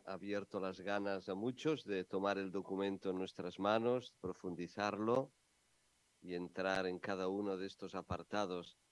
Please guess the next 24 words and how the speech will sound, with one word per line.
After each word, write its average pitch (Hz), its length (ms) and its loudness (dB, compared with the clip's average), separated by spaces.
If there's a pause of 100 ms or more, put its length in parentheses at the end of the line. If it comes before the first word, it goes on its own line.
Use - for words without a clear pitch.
(220)
en 87 140 -6
los 85 180 -6
que 87 140 -6
nos 87 180 -6
has 92 140 -4
introducido, 101 920 -4 (400)
y 95 120 -12
también 87 540 -6 (500)
gracias 92 500 -6
por 85 180 -10
la 85 80 -4
invitación 87 840 -6
a 87 120 -12
comprometernos 87 1000 -4 (600)
como 87 280 -2
vida 85 540 -2 (160)
consagrada. 80 680 -6 (2250)
Antes 147 340 2
de 165 80 0
continuar 127 640 4
con 110 160 0
las 101 140 -2
siguientes 120 580 -4
intervenciones, 101 1120 0